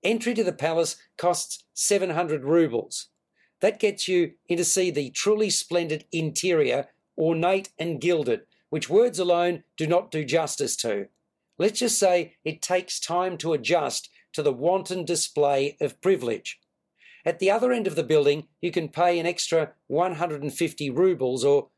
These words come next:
little more than three Australian dollars, to see another wonderful exhibition in Catherine Palace, this one devoted to Emperor Alexander the Second and dedicated to the two hundredth anniversary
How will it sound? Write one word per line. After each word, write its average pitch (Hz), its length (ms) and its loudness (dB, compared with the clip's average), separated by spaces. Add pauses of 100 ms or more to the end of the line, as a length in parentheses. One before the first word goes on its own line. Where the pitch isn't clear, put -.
little 190 260 0
more 165 220 2
than 156 280 -2 (180)
three 185 360 0
Australian 143 540 0
dollars, 147 420 2 (340)
to 180 100 -4
see 208 460 0
another 202 320 2
wonderful 190 600 0
exhibition 165 760 -2
in 202 260 0
Catherine 165 440 -2
Palace, 185 460 -2 (420)
this 226 240 2
one 151 240 -2 (220)
devoted 180 500 0 (200)
to 160 220 -4
Emperor 190 440 0
Alexander 160 560 0
the 147 100 2
Second 143 480 -2 (380)
and 127 180 -4
dedicated 151 640 2 (220)
to 165 80 0
the 151 100 2
two 202 320 0
hundredth 165 480 -4
anniversary 160 800 0